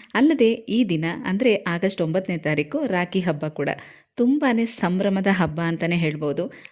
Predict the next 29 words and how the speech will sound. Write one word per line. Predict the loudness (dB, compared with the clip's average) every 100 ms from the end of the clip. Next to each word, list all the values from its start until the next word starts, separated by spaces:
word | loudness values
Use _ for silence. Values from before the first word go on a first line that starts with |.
| 0
ರಾಖಿ | 4 4 4
ಕಟ್ಟೋದಕ್ಕೆ | 2 2 0 -2 -4 -6 -2
ಒಳ್ಳೆ | 0 2 0
ಶುಭ | 0 -2
ಸಮಯವನ್ನ | -2 -4 -4 -4 -2
ತಿಳಿಸ್ಕೊಡ್ತಾ | -2 -2 -2 -4 -4 -2
ಇದ್ದೀನಿ. | -2 0 -2 -6 -12 -4
ಅದ್ರ | 0 0
ಜೊತೆಗೆ, | 2 2 4 4 4 -2 -20 _ _ _
ಅದ್ರ | 4 6 6
ಜೊತೆಗೆ | 6 6 6
ಇನ್ನೊಂದು | 4 4 4 6 6
ವಿಚಾರ | 6 6 6
ನಿಮ್ಗೆ | 6 4 2
ನೆನಪು | 2 2 4 4
ಮಾಡ್ಬೇಕಿತ್ತು, | 4 4 2 0 0 -2
ಹಾಗಾಗಿ | -2 0 2 6 4 4
ಈ | 0 0
ವಿಡಿಯೋನ | 0 2 0 0 -4 -10 _ -20 -8
ಶೇರ್ | 2 4 4
ಮಾಡ್ತಾ | 2 0 -2
ಇದ್ದೀನಿ. | 0 2 0 -2 -16 _ _ -2
ಮೊದಲಿಗೆ | 2 4 4
ಬನ್ನಿ, | 4 4 2 0 -4 _ 0
ಅದೇನ್ | 6 8 10
ವಿಚಾರ | 8 8 6
ಅಂತ | 6 2 2
ನಿಮ್ಗೆ | 2 0 0
ತಿಳಿಸ್ತೀನಿ. | 0 -2 -4 -6 -8